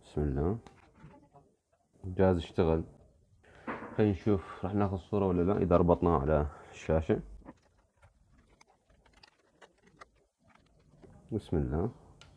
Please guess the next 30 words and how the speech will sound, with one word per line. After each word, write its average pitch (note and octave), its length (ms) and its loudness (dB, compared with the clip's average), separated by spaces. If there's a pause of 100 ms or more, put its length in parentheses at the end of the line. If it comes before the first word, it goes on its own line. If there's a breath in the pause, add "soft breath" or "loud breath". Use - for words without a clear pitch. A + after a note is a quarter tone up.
(220)
نشغل. E2+ 500 0 (2500 loud breath)
المرة G2 260 6
قام F#2 180 2
يشتغل F#2 300 0
ما F2+ 120 2
يرى D#2+ 120 4
الصورة. D2 460 -4 (240)
اعتقد G2 380 0
الرام F2+ 360 2 (140)
نزعناه E2 360 2
ما F2+ 140 2
رجع، F2 320 0
يعني D#2+ 300 0
من D#2+ 80 2
رجعناه D#2+ 540 2
مش، E2+ 380 -2
ما F2 100 0
قاعد D2+ 260 4
بمحله. D2+ 460 -2 (520 loud breath)
او A2 100 8
ممكن C3 300 4
لانه F#2 260 4
صفرنا F#2 440 0
البايوس. D#2+ 420 2
خلينا E2+ 220 0
نتأخر، E2+ 440 -2
خلينا E2+ 220 -2
ننتظر E2 260 0
عليه D#2 200 -2
شوية. D#2+ 380 0